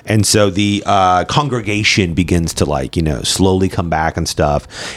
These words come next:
and people begin to think that there's something afoot here going on that, that's, like, more, you know, darker and, and,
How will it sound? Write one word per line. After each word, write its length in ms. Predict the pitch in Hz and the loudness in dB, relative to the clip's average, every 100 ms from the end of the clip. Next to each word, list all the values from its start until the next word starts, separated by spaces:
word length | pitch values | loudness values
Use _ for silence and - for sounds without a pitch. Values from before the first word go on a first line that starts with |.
| - | -6
and 220 | 101 98 | -2 0
people 220 | 104 101 | 2 2
begin 320 | 98 95 95 | 0 0 0
to 80 | 87 | 0
think 260 | - 98 87 | 0 -2 -2
that 100 | - | 0
there's 180 | - - | 0 2
something 240 | 92 80 | 0 0
afoot 340 | 71 - 92 - | -4 -2 -2 0
here 180 | 87 | -2
going 240 | 73 78 73 | 0 0 0
on 140 | 76 | 2
that, 160 | 69 69 | 0 0
that's, 240 | 80 78 | -2 -2
like, 100 | - | -2
more, 380 | 87 85 87 87 | 0 2 2 2
you 120 | 85 | -2
know, 80 | 80 | -4
darker 560 | 76 95 76 - 67 65 | 0 0 0 -6 -8 -8
and, 280 | 67 65 - | -10 -12 -8
and, 340 | 101 101 - | -4 -4 -6